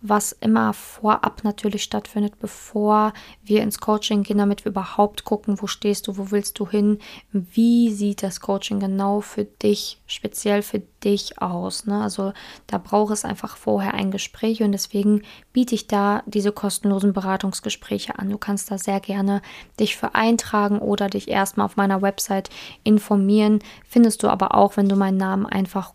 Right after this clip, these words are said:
googelst, dann kommst du auch ganz, ganz leicht einfach auf meine Website. Also, wichtig, du musst nicht Dauersingle sein.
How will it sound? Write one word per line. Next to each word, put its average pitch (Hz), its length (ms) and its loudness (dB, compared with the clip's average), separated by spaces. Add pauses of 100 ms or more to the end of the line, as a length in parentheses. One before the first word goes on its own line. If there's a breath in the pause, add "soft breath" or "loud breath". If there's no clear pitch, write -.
googelst, 208 560 2
dann 196 100 -4
kommst - 300 -6
du - 80 -4
auch - 160 -10
ganz, 185 300 -2
ganz 196 280 -2
leicht 196 380 -4
einfach - 300 -8
auf - 160 -10
meine 202 200 -4
Website. - 500 -8 (880 loud breath)
Also, 214 500 4 (420)
wichtig, - 560 -4
du 208 80 0
musst 214 320 4
nicht 311 180 -2
Dauersingle 208 580 4
sein. 208 340 0